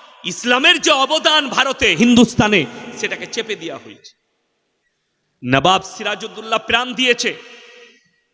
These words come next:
আর জেনে রেখে দিবেন, আপনাকে বলি,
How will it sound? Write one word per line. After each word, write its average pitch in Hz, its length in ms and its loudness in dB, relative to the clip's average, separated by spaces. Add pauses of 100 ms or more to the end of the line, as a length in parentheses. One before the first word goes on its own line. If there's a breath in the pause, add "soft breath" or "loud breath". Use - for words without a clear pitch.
(380)
আর 139 80 -10 (100)
জেনে 180 200 0
রেখে 202 220 0
দিবেন, 185 320 -4 (1300)
আপনাকে 156 420 -2
বলি, 151 340 -6